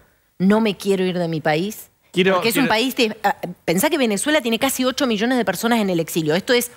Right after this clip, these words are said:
Speaker 1: un país afuera de un país.
Speaker 2: <coughs> Eso
Speaker 1: El
Speaker 2: es así, vos lo investigaste, publicaste un libro especialmente con eso, vas a ir a cubrir las elecciones en Venezuela y déjenme ahora sí mostrarles el fragmento en donde Maduro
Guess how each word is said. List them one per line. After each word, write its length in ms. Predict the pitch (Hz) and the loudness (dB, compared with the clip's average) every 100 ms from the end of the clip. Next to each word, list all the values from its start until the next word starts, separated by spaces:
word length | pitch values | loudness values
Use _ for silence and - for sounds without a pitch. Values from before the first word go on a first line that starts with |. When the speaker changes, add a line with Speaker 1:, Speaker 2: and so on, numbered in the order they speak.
| _ | _
Speaker 1:
un 160 | - 302 | -2 0
país 340 | 294 269 339 | 0 0 0
afuera 400 | - - 247 277 | -2 0 0 2
de 60 | 240 | 2
un 120 | 240 - | 0 0
país. 400 | 190 165 - - _ - | 0 -2 -6 -12 _ -20
Speaker 2:
<coughs> 240 | - _ - | -20 _ 0
Eso 200 | 180 185 | 2 2
Speaker 1:
El 40 | |
Speaker 2:
es 140 | 160 | 2
así, 300 | 190 - 233 | 0 2 2
vos 200 | 190 185 | 4 2
lo 80 | 190 | 2
investigaste, 720 | 160 156 139 151 180 190 165 | 0 0 0 0 0 0 -4
publicaste 1120 | 127 135 135 135 165 143 - 143 135 127 127 120 | -2 -2 -2 0 -2 -2 -2 0 0 0 -4 -6
un 200 | 147 143 | -4 0
libro 300 | 156 165 151 | 0 0 0
especialmente 560 | 131 147 160 151 156 151 | -2 -2 0 0 0 0
con 140 | 170 | 0
eso, 200 | 208 190 | 0 0
vas 240 | 170 226 - | 0 0 0
a 40 | |
ir 140 | 170 156 | 0 0
a 60 | |
cubrir 280 | 135 147 156 | 0 0 0
las 200 | 151 139 | 0 0
elecciones 440 | 151 143 139 165 147 | -2 0 0 0 0
en 120 | 170 | 0
Venezuela 520 | 185 185 208 202 214 - - - _ | 0 2 2 2 -2 -6 -20 -20 _
y 140 | 156 | 0
déjenme 480 | 170 190 208 190 196 | 0 0 0 0 2
ahora 280 | 185 185 185 | 2 2 0
sí 140 | - | 0
mostrarles 840 | 190 185 139 190 180 180 185 190 180 | 0 -2 0 0 0 0 0 0 0
el 100 | 151 | -2
fragmento 480 | 147 151 165 170 170 | 0 0 0 0 0
en 60 | |
donde 260 | 151 156 151 | 0 2 2
Maduro 680 | 151 151 165 175 175 196 | 2 2 2 2 0 -2